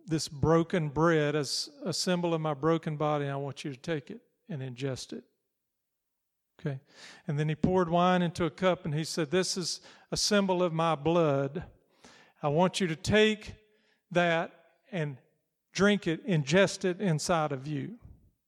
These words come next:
And I want you to do this from now on. What's the point of just drinking some juice and eating some bread?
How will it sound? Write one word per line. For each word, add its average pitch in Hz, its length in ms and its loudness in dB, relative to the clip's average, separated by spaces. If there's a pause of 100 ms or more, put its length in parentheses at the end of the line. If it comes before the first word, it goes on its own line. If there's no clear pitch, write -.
(1300)
And 180 120 4
I 190 40 8
want 220 260 6
you 226 80 2
to 196 80 0
do 247 380 6
this 202 640 6 (140)
from 196 360 2
now 208 300 6
on. 185 680 4 (1500)
What's 262 280 0
the 196 100 0
point 214 580 2
of 165 100 2
just 156 240 0
drinking 190 440 0
some 151 220 -2
juice 170 460 2
and 156 100 -2
eating 170 240 -4
some 151 180 -10
bread? 160 480 -4